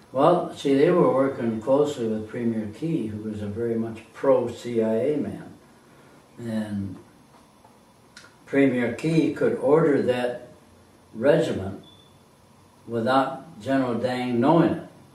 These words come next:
Not rightfully. General Dang should have known about it, and he wouldn't have allowed it to happen. But it was a compartmentalized operation.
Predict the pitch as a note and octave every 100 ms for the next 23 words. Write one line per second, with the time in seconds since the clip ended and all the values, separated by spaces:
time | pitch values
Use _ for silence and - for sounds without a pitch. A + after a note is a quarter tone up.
0 | - _ - G#2+ - A#2 F3 F#3 - -
1 | - - - - - G2 A2+ G2+ A2 A2
2 | G#2 - D3 G2+ A2+ D3 A2+ G2+ - G#2
3 | G#2 G#2 A#2 A2+ G#2 G2+ G#2+ A2 - G#2+
4 | A2 C3+ - - - - - - - -
5 | - - A2+ A2+ - - - - - -
6 | - B2 B2 A#2 A2+ G#2+ A#2+ G2+ - E3
7 | E3 C#3 C3+ B2 B2 B2 - A#2+ A#2+ A#2
8 | A#2+ C#3 - -